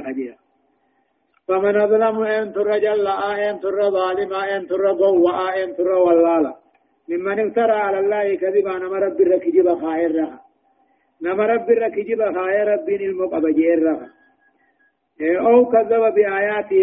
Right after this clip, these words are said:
قرآن ساخن كجيب في ذر خرى والله لا بوء جاهلا نجرا هنجر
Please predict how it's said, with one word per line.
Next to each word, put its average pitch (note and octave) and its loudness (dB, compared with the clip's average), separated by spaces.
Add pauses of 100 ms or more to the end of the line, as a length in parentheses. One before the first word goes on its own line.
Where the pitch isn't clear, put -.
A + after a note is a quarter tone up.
قرآن G3+ -2
ساخن D#4+ -4
كجيب F#4+ -4
في F4 6
ذر F#4+ 2
خرى F4 0
والله F#4+ 2
لا F#4+ 0
بوء E4+ 2
جاهلا F4 2
نجرا E4 2
هنجر C#4 -6